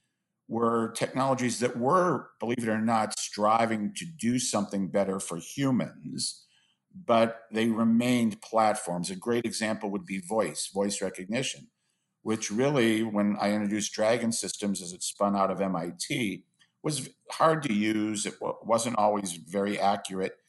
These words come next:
but a lot of that code is in Siri and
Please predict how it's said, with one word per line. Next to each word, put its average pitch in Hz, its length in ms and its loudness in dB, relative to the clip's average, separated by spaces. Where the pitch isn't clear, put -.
but 131 80 4
a 127 40 2
lot 147 280 6
of 180 100 0
that 135 280 4
code 175 340 2
is 104 180 0
in 107 220 -2
Siri 117 560 0
and 101 400 0